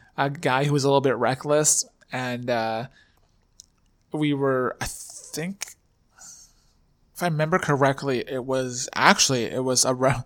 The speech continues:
<laughs> it was during a private wrestling event that I was hosting, so that's the funny part. And he actually had wrestled once on U C W.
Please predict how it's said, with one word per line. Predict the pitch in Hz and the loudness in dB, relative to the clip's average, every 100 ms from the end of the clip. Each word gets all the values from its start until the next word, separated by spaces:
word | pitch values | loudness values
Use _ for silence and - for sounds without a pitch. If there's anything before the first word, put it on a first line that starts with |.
| - | -12
<laughs> | - - - | -20 -6 0
it | 202 | 4
was | 196 190 | 4 4
during | 190 220 | 2 0
a | 190 | -2
private | - 151 156 139 | 2 2 4 0
wrestling | 135 139 147 | -2 -2 -4
event | 147 135 135 | -8 -8 -6
that | 131 - | -4 0
I | 135 | 0
was | 143 | 0
hosting, | 127 131 - - 87 | 0 2 0 -2 -4
so | - | -2
that's | 127 131 | 0 -2
the | 127 | -2
funny | - 135 | -6 -8
part. | 127 107 - - _ _ _ _ _ _ - | -8 -10 -12 -16 _ _ _ _ _ _ -10
And | 110 110 110 113 113 123 - - _ _ _ - | -8 -6 -8 -10 -12 -14 -14 -18 _ _ _ -8
he | 135 202 | -2 2
actually | 165 135 - 135 | 2 2 0 0
had | 127 | 0
wrestled | 127 123 - 123 117 127 - | 2 4 2 0 -2 -8 -4
once | 127 123 - | -2 -2 -2
on | 123 120 120 | -4 -8 -6
U | 123 | -4
C | 120 123 | -2 -2
W. | 120 120 113 107 | -4 -4 -4 -6